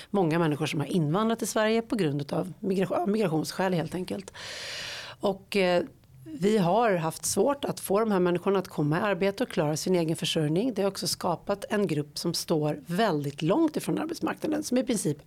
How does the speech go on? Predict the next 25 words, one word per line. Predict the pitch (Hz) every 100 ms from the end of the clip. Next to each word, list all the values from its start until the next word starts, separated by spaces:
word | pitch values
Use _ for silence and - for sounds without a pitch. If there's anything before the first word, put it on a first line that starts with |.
| -
aldrig | 226 170 156 151 269 240
har | - 330 - - -
jobbat | 175 185 185 214
på | 392
svensk | 311 180 -
arbetsmarknad, | - - - - 311 311 -
som | - 190
inte | - 185 185 196
pratar | 190 220 208 196
svenska | 233 226 233
språket | 226 226 220 247 247 - - - - -
och | 240
som | 277
inte | 208 -
har | 170 160 160
en | 160 165
utbildning | 151 - 151 151
som | 147 151 151 - - - -
är |
helt | 165 147 156
jämförbar | 180 143 - 147 208 247 160
med | 156
det | 160 147
som | 320
efterfrågas | 190 - - 320 311 320 -